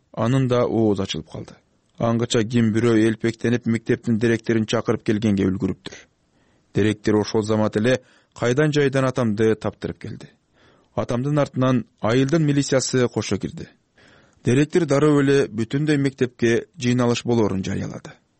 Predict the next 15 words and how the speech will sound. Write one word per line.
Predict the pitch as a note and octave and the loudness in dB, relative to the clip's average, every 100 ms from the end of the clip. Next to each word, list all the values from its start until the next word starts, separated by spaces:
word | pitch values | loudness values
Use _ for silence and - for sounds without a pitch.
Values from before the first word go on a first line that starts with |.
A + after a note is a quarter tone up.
| _ | _
Бардык | - G#2+ A#2+ B2 | -2 0 0 -2
класстын | - A#2 - A#2+ | 0 -2 0 0
окуучулары | A#2 A#2 A#2 A#2 A2+ | 0 -2 0 0 0
жыйналгандан | A#2 A#2 A2+ A2+ A2+ G#2+ | 0 2 2 2 2 2
кийин | A2 A#2 C3+ - _ _ - | 2 2 2 -2 _ _ -8
зары | G2+ A2 C3 D#3+ | -2 0 2 2
көзүнөн | D3+ C#3+ D3+ C#3 | 2 2 0 -2
чыккан | - - C3+ C3 | -4 -4 -2 0
директор | B2+ B2 - C3 - _ _ _ - | 2 0 0 -2 -2 _ _ _ -4
бул | A#2 D#3+ | 2 2
окуяга | D#3+ C3+ C3 C#3+ | 2 2 2 2
элдин | B2 B2 A#2+ A#2 G#2+ | 2 2 2 0 0
баары | A#2 C3+ C#3+ | 0 2 0
күнөөлүүдөн | B2+ B2+ B2+ A#2+ A#2+ A2+ | 0 0 0 0 2 2
бетер | A2+ B2+ A#2+ | 2 0 -2